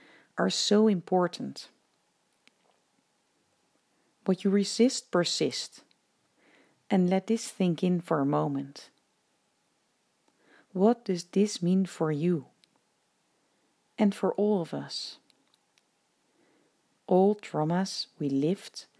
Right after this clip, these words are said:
the one with the big T's, but also the ones with the little T's, are reflected in our bodies.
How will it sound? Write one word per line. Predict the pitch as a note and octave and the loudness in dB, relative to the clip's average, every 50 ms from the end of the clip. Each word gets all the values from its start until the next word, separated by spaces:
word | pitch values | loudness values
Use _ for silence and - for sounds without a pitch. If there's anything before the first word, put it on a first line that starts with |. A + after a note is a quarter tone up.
| _ _ _ _ _ - | _ _ _ _ _ -6
the | C#3+ | -2
one | C#3 D3 D3+ E3 F#3 F3 | 0 2 2 2 2 0
with | D#3 C#3+ - - | -2 -4 -4 -4
the | D3 | -6
big | C#3 - D#3 D#3+ - - - _ | -2 0 -2 -2 -2 -6 -16 _
T's, | - F3+ F3 F#3 F#3+ - - - - | -4 -4 -2 -2 -4 -6 -12 -16 -6
but | - F3+ F3 | -4 0 2
also | G3+ A3 A3 - - G3 | 2 2 2 0 0 0
the | F#3 F3 | 0 2
ones | E3+ F3+ F#3 G3 G3+ G3+ - - - B3 | 0 0 0 0 -2 -6 -8 -10 -8 -6
with | E3+ E3 D#3+ D#3+ | -4 -2 0 0
the | D3+ | 2
little | D3+ E3 F3+ F#3 | 0 2 0 -2
T's, | F3+ - - F#3 F3+ F#3+ G#3 - - - - - _ _ _ _ _ _ _ _ _ _ _ _ _ _ _ _ _ _ _ - | -2 -4 -6 -4 -4 -4 -4 -8 -12 -16 -16 -18 _ _ _ _ _ _ _ _ _ _ _ _ _ _ _ _ _ _ _ -2
are | F3+ G#3 A3+ | 2 2 4
reflected | G#3+ G3 E3+ - - - F#3 F#3 G3+ G3+ - - - F3+ - | 4 2 0 -2 -6 -2 0 2 0 0 -2 -12 -12 -12 -6
in | C3+ D#3 D#3+ - | -4 -4 -4 -2
our | - D#3+ D#3 D#3+ D3+ | -4 -2 -2 -2 -2
bodies. | C#3 D3 C#3+ C#3 C3 C3+ C3 - - - - - | 0 -2 -4 -2 -2 -8 -10 -10 -14 -16 -16 -16